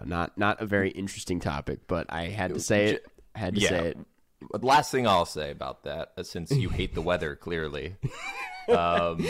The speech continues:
Speaker 1: <laughs>
Speaker 2: when I said it was cooling down, I meant it was,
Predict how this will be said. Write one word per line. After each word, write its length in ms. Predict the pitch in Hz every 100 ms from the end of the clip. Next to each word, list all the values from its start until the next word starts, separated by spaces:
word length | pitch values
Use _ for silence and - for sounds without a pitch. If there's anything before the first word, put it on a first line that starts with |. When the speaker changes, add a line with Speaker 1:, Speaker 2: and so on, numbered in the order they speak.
| 466 -
Speaker 1:
<laughs> 680 | 214 196 - - 233 - 359
Speaker 2:
when 180 | 104 120
I 240 | 117 113 151
said 200 | 180 147
it 40 |
was 160 | 104 -
cooling 400 | - 117 104 87
down, 460 | 80 78 98 117 -
I 120 | 95 92
meant 340 | 87 95 80
it 160 | 82 -
was, 400 | 73 71 -